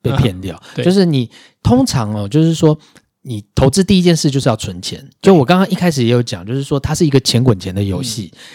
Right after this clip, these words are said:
Speaker 1: 你的钱，就是说你在累积到三百万、五百万之前，你就钱就赔掉或输掉，
Speaker 2: 嗯。
Speaker 1: 它都会延后你，就是说资金变大的操作。也就是说你要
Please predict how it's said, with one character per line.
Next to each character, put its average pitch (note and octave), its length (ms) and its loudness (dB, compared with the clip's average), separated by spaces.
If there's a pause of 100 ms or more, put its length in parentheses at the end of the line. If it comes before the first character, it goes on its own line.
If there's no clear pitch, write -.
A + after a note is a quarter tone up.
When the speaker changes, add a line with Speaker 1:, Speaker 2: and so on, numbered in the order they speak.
Speaker 1:
你 C3+ 100 -4
的 C#3 80 2
钱， D#3 380 -2
就 G3+ 80 4
是 G3 60 4
说 G3+ 120 2
你 F3 140 2
在 D#3 360 0
累 A2 180 -6
积 C#3+ 120 -2
到 D#3+ 120 0
三 D#3 200 -4
百 B2 120 0
万、 C#3 120 2
五 B2 120 -2
百 A2+ 100 -2
万 B2 140 0
之 - 120 -6
前， C3 220 -4
你 - 20 -14
就 A2+ 80 -4
钱 A#2 220 -8
就 B2+ 80 -2
赔 - 280 -4
掉 B2+ 140 -2
或 C3+ 140 -2
输 C3+ 220 -6
掉， C3+ 260 0
Speaker 2:
嗯。 A2 180 -16
Speaker 1:
它 F3 140 -4
都 F3+ 100 -2
会 F3 160 2
延 A#2 360 -4
后 D3+ 240 4
你， F#2 260 -10 (400)
就 - 80 -2
是 C#3 60 0
说 C#3+ 120 0 (240)
资 D#3+ 160 -4
金 D#3+ 220 0
变 D3 240 2
大 A#2+ 160 0
的 G#2 80 -6
操 G2+ 260 -4
作。 G#2 240 -4
也 B2+ 140 2
就 A3 80 6
是 A#3+ 60 6
说 A3+ 100 6
你 G3 120 6
要 D3+ 120 4